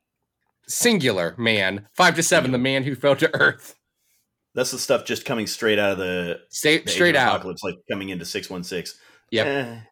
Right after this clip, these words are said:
Speaker 2: yeah, no, I've definitely read that. Eh, um,
Speaker 1: That time
Speaker 2: this
Speaker 1: Wolverine went to the Savage Land in his Larry Hama series and fought Sauron.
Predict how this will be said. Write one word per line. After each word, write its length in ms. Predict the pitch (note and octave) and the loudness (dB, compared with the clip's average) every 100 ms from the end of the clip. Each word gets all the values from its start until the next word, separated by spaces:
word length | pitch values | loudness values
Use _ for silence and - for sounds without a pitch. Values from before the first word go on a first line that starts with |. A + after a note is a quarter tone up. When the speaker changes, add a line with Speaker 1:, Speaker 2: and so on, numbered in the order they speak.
| _ | _
Speaker 2:
yeah, 260 | G#2+ A2 D2 | -6 -4 -2
no, 160 | A#2+ B2 | 0 0
I've 220 | A2+ A2+ | 0 0
definitely 300 | D#3+ D3+ G#2+ | 0 0 -2
read 200 | F#2+ F2 | -2 -2
that. 220 | D#2 D2 - _ - | -6 -10 -14 _ -20
Eh, 760 | A3+ G2+ B2+ C3 A#2+ A2 G#2+ G2+ G2+ _ - G#2 _ _ _ _ _ | -18 -10 -6 -6 -6 -8 -10 -14 -20 _ -20 -20 _ _ _ _ _
um, 480 | F#2+ G2+ F2+ F2 E2+ _ _ _ _ | -8 -6 -6 -8 -10 _ _ _ _
Speaker 1:
That 220 | C#3+ E3 | 0 2
time 140 | - G#3 | 4 4
Speaker 2:
this 80 | F3 | 6
Speaker 1:
Wolverine 600 | F#3 E3+ F#3 F3+ F3 E3 | 2 4 2 2 2 0
went 180 | D#3+ D#3 | -2 -2
to 80 | |
the 60 | D3 | -6
Savage 400 | - D3 C#3 C3 | 2 2 2 0
Land 260 | C#3 B2 A#2+ | 0 2 0
in 80 | A2 | -2
his 260 | A#2 - | -4 -4
Larry 240 | C#3 B2+ B2 | 2 2 4
Hama 280 | B2+ A#2 | 2 0
series 340 | G#2+ A#2 G#2 G2 | -2 -4 -4 -4
and 100 | G#2+ | -2
fought 260 | A#2 G#2+ - | -2 -2 -4
Sauron. 560 | B2+ A2 F2+ D2 - | -4 -2 -2 -8 -14